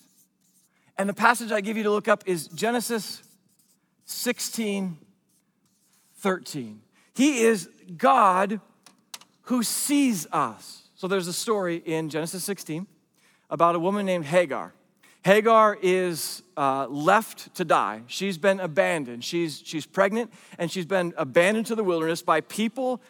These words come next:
who were supposed to take care of her, by people who were supposed to love her, and she's been left for dead. And she's all alone, and she's terrified.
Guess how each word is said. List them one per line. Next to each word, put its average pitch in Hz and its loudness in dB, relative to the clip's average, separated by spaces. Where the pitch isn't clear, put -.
who 202 -2
were 175 -4
supposed 220 -2
to 208 -12
take 175 -4
care 170 -6
of 127 -10
her, 120 -8
by 147 -2
people 208 -8
who 180 -2
were 143 -6
supposed - -4
to 262 -4
love 139 -4
her, 165 -8
and 165 -8
she's 185 -8
been 190 -2
left 175 -2
for 170 -10
dead. 123 -6
And 131 -10
she's 143 -8
all 170 -2
alone, 147 -4
and 143 -6
she's 160 -12
terrified. 127 -8